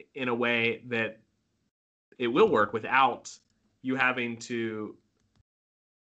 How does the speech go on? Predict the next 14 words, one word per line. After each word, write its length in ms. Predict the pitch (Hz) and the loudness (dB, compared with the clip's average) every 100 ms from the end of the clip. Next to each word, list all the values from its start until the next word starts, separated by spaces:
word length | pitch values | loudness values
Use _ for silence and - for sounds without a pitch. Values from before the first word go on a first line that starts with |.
| _ _ - | _ _ -2
Now, 280 | 139 139 | 0 2
and 200 | - 156 | 0 0
there 120 | 190 196 | 2 2
are, 200 | - 139 | 0 -4
there 220 | 175 190 | -2 2
is 240 | 226 - | 2 0
times 340 | - 208 165 139 | 0 0 0 -2
when 100 | 127 | 0
you 100 | 139 | 0
have 140 | 131 | 0
to 80 | 120 | -2
be 140 | 113 | -2
like, 200 | 110 101 | 0 0
"Hey, 340 | - 120 90 | 0 0 0